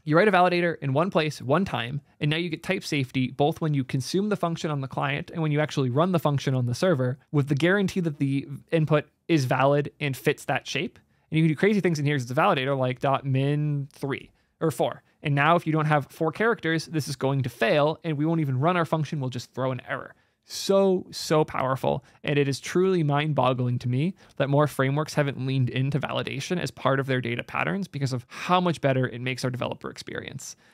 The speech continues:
Obviously, T R P C and Next Fetch both leaned heavily into this. It's a big part of what makes them so powerful. And I hope to see more frameworks learning from this pattern in the future because it makes type safety both more accessible because it guarantees type validation on all sides,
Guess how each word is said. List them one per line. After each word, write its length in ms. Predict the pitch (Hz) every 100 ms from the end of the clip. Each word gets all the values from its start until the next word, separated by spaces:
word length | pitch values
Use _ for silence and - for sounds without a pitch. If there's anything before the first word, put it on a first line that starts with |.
| _
Obviously, 400 | - 143 143 143
T 160 | 131 151
R 100 | 147
P 120 | 143
C 200 | 131 139
and 180 | 143 139
Next 240 | 135 - -
Fetch 300 | 147 139 -
both 200 | 131 123
leaned 300 | 123 123 113 _
heavily 380 | 139 135 143 127
into 200 | 127 123
this. 220 | 156 -
It's 100 | -
a 20 |
big 300 | - 139 131
part 180 | 135 127
of 60 |
what 100 | 117
makes 240 | 123 156 -
them 140 | 135
so 100 | 123
powerful. 540 | 120 - - - - - - _ _
And 100 | 139
I 60 | 127
hope 180 | 151
to 60 | -
see 140 | 151
more 160 | 143 143
frameworks 400 | 135 139 135 127
learning 260 | 131 135 131
from 160 | 127
this 100 | 123
pattern 300 | 123 127 127
in 60 | 120
the 60 |
future 360 | 120 139 156 196 - - _
because 180 | 143 135
it 80 | 147
makes 220 | 151 -
type 260 | - 190
safety 480 | - 156 143 139 131 - _
both 300 | 143 139 131 - _
more 400 | - 135 147 143
accessible 640 | - - 175 151 131 143 - -
because 220 | 139 127
it 100 | 123
guarantees 460 | 135 143 131 139
type 180 | - 143
validation 460 | 135 127 123 120 120
on 180 | 117 123 _
all 100 | 135
sides, 340 | 127 123 143